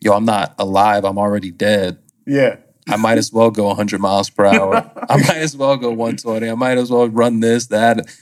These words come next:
Speaker 2: Yeah. Well, the good thing and kind of the bad thing was, like I said, you're talking three, four A M New Year's Day. Everyone's either at home partying or they're asleep.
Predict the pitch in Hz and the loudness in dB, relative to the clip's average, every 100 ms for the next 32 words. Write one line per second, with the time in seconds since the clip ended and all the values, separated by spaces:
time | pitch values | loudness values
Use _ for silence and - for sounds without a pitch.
0 | - 151 139 104 - _ _ _ _ - | 0 2 2 -2 -14 _ _ _ _ -2
1 | 190 185 165 240 285 - 208 185 170 151 | 0 0 2 2 0 -2 2 2 2 -2
2 | 139 160 196 196 208 165 147 156 202 - | 0 0 2 2 0 -2 0 2 2 0
3 | 151 139 135 170 156 - 190 160 135 _ | 0 0 2 2 2 2 0 -2 -6 _
4 | _ - 202 247 208 143 - 202 165 196 | _ -14 -2 0 0 -2 -4 -8 -6 2
5 | 175 160 147 160 170 143 127 - - 151 | 4 4 4 4 4 2 -2 -8 -6 0
6 | 160 139 - 147 151 127 175 240 240 170 | 2 2 2 4 4 2 0 2 2 2
7 | 294 135 - 170 165 135 160 160 139 127 | 2 2 2 0 0 2 2 2 0 0
8 | 147 117 - 147 120 | 0 -2 -6 -6 -6